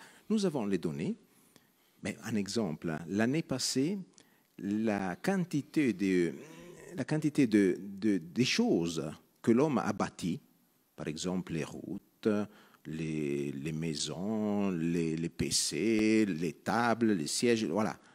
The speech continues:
Ce qu'on a bâti, qu'on a construit sur la Terre, a dépassé en poids la biomasse. Donc, euh, l-, la nature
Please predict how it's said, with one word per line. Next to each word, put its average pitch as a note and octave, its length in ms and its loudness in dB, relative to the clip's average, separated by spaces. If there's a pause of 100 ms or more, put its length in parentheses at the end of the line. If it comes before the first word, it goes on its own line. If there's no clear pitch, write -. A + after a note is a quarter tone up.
(420)
Ce F3+ 180 4
qu'on D#3 160 4
a A#2 80 2
bâti, G2 440 -4 (120)
qu'on F#2+ 120 -4
a F#2+ 60 -4
construit G#2 560 -4
sur - 180 -6
la E2+ 120 -6
Terre, E2 320 -8 (580)
a C3+ 140 0
dépassé C#3 680 0
en A#2 200 0
poids F#2 300 -4 (440)
la A#2+ 80 -2
biomasse. B2+ 640 -2 (1800)
Donc, A2 340 0
euh, F#2 100 2 (340)
l-, B2 840 2
la A2 100 6
nature D3+ 580 -2